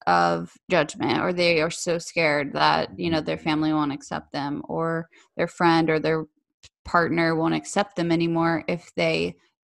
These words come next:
are able to fully express themselves. But let me tell y'all a little secret. When you get the fuck over that fear, um,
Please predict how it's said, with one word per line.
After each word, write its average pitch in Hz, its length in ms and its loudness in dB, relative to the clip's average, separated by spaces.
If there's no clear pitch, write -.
are 170 240 2
able 170 300 2
to 170 220 -12
fully - 420 -2
express - 500 -8
themselves. - 640 -10
But 180 160 -2
let 185 140 0
me 196 120 -2
tell 190 260 -4
y'all 165 280 -2
a - 0 -
little 185 280 -4
secret. - 540 -8
When 202 240 0
you 196 300 0
get 202 260 -2
the 202 80 -6
fuck 175 400 0
over 180 260 2
that 165 260 -2
fear, 202 560 0
um, 180 560 6